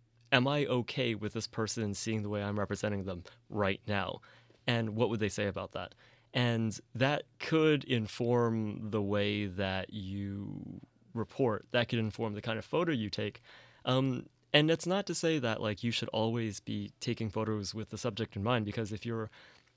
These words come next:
let's say, photographing conflict, uh, you might not necessarily want to be so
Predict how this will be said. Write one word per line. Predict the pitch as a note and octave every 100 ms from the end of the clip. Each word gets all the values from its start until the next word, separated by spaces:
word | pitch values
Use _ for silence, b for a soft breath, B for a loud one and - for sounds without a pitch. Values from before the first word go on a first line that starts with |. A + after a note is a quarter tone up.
| B _ _ _
let's | C#3 C3 -
say, | A#2+
photographing | A2+ B2+ A#2 A2+ G#2+ A2
conflict, | A#2+ B2 A2+ G2+ - b b b b -
uh, | A2+ G#2 G#2+ - _ -
you | D3+ C#3+
might | C3+ C#3+ C#3 - -
not | C#3 B2 B2+
necessarily | B2+ A#2 G#2+ - A#2 A#2 A2+ G#2+ G#2 G2+ G2+ G#2 - - _ _ -
want | A2 A2
to | G#2+ F#2+ - B B B B -
be | B2+ A#2
so | - B2+ A#2+